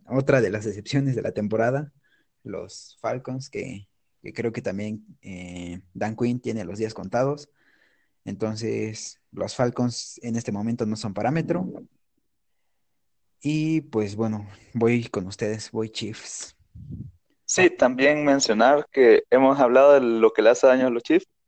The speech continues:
Speaker 2: Los Texans, pues, no tienen esos factores muy bien en su equipo. No tienen una buena línea ofensiva y tampoco tienen un buen ataque terrestre.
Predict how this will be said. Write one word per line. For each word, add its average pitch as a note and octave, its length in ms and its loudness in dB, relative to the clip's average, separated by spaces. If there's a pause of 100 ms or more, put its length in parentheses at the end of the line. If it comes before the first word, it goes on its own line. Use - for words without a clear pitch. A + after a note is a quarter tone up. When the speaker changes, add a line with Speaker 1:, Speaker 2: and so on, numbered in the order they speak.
(360)
Speaker 2:
Los - 240 0
Texans, C3 760 0
pues, A2 180 4
no B2+ 440 2
tienen C#3 320 4
esos - 800 2
factores B2+ 480 4
muy B2 140 2
bien B2 260 2
en A2+ 80 -2
su G#2 340 -2
equipo. D3 420 -2 (600)
No C3 160 4
tienen C3 340 4
una B2 300 4
buena A#2+ 280 4
línea B2 220 2
ofensiva D#3 680 6
y B2+ 100 -4
tampoco A#2 340 -2
tienen B2 220 -4
un A#2+ 120 -4
buen A#2 120 0
ataque A#2 300 0
terrestre. D#3+ 500 0